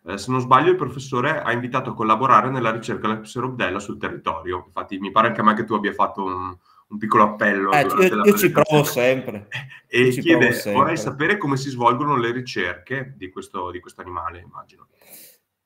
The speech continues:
Speaker 2: Ok, forse la domanda è, eh, come fa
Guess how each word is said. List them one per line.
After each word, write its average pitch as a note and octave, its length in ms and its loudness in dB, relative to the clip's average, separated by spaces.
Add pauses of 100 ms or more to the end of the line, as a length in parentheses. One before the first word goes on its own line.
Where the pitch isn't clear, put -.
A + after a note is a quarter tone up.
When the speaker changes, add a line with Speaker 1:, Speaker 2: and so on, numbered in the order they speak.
(200)
Speaker 2:
Ok, A2+ 560 -10
forse D#3 420 -6
la C#3+ 80 0
domanda C3 500 2
è, B2 320 2
eh, A#2 220 -10
come C#3+ 220 -2
fa C#3 260 2